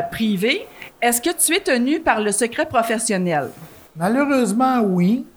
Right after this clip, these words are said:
Speaker 2: J'ai des artistes qui, euh, qui ne veulent vraiment pas qu'on les mette sur la sellette. Tu sais, je, tu parlais tantôt de feeling. Tu sais, euh, pour, pour comprendre un peu, puis les gens me posent la question,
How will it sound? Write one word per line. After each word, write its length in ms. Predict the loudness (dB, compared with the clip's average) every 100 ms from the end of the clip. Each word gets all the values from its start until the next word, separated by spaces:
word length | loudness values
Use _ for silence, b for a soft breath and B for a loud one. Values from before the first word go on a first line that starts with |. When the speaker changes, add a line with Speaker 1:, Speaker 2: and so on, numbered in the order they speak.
| b b b b -12
Speaker 2:
J'ai 260 | -2 2
des 220 | 6 6
artistes 460 | 6 4 0 0 -2
qui, 180 | 0 0
euh, 300 | 2 2 0
qui 180 | -2 0
ne 360 | 2 4 2
veulent 320 | 4 4 4
vraiment 520 | 2 0 2 4 2 0
pas 380 | 2 2 2 -4 b b b b
qu'on 180 | 0 2
les 180 | 2
mette 240 | 2 2 0
sur 100 | -2
la 80 | -2
sellette. 440 | -2 -2 -2 -2
Tu 60 | -2
sais, 120 | -2
je, 280 | -2 -2 -4 -6
tu 80 | -6
parlais 200 | -2 -2
tantôt 320 | 0 -2 -2
de 60 | -2
feeling. 500 | -2 -2 -2 -4 -4
Tu 40 | -6 B B B B
sais, 320 | 2 2 0 -6
euh, 500 | -4 -4 -4 -4 -6 -6 -8
pour, 140 | -4 -4
pour 200 | -4 2
comprendre 460 | 6 6 6 4
un 120 | 2 2
peu, 140 | 0
puis 180 | 0 2
les 60 |
gens 180 | 2 0
me 60 | -2
posent 280 | -2 0 0
la 80 | 0
question, 520 | -2 -2 -2 -2